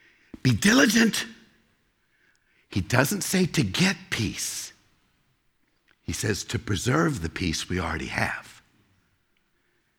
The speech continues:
That's our job. We have it.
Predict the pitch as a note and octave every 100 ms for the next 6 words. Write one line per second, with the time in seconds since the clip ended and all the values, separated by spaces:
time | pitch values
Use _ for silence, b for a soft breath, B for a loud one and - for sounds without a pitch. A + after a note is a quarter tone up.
0 | _ _ _ _ _ _ - B2 - -
1 | - - - - - _ _ _ _ _
2 | _ B B B B B B D#2+ - -
3 | C#3+ C3 - - -